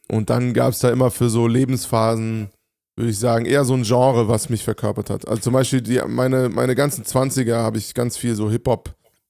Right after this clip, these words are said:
ganz viel auch so Oldschool-, School Hip-Hop gehört und so. Aber nie so einen Song. Ähm, keine Ahnung, meine Teenie-Zeit hab ich ganz viel so Singer-Songwriter,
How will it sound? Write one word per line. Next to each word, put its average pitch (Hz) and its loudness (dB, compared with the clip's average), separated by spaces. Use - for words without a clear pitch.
ganz 113 -6
viel 120 -4
auch 107 -2
so 113 -4
Oldschool-, 113 -2
School 113 -4
Hip-Hop 113 -4
gehört 104 -2
und 101 -6
so. 101 -6
Aber 107 -2
nie 123 0
so 113 0
einen 113 0
Song. 110 0
Ähm, 98 -6
keine 107 -4
Ahnung, 117 0
meine 117 0
Teenie-Zeit 131 0
hab 123 2
ich 110 -4
ganz 123 -2
viel 120 0
so 110 0
Singer-Songwriter, 113 2